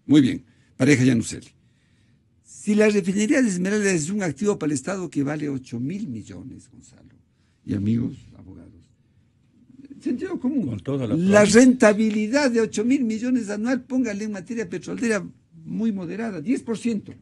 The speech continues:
Speaker 1: La utilidad que debe dejar la refinería de Esmeraldas potenciada por ese
Speaker 2: Ochocientos millones
Speaker 1: son
Speaker 2: anuales.
Speaker 1: ochocientos millones, que ya no servirá para financiar el cincuenta por ciento
Speaker 2: Claro.
Speaker 1: del tema Manabí,
Speaker 2: Claro.
Speaker 1: pues, ¿no es cierto?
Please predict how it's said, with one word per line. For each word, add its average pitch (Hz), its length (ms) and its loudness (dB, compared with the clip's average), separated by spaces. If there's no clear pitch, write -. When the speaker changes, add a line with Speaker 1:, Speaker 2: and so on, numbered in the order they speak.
Speaker 1:
La 208 280 6
utilidad 220 880 0
que - 160 -8
debe 262 300 0
dejar 190 400 -2
la 233 120 0
refinería 151 800 -2
de 185 140 -6
Esmeraldas 139 600 -4
potenciada 147 760 -2
por 190 120 -4
ese 208 180 2
Speaker 2:
Ochocientos 107 260 -4
millones 220 380 -4
Speaker 1:
son 240 100 8
Speaker 2:
anuales. 254 240 6
Speaker 1:
ochocientos 220 560 0
millones, 220 520 0
que 208 120 -6
ya 262 100 6
no 254 120 4
servirá 247 500 2
para 220 200 -2
financiar 214 420 0
el 196 240 -2
cincuenta 196 480 -4
por 196 140 -8
ciento 320 240 -4
Speaker 2:
Claro. 247 140 -4
Speaker 1:
del 175 80 -10
tema 254 180 -2
Manabí, 233 300 -4
Speaker 2:
Claro. 453 100 -10
Speaker 1:
pues, - 240 -16
¿no - 80 -14
es 214 60 -14
cierto? 262 340 -8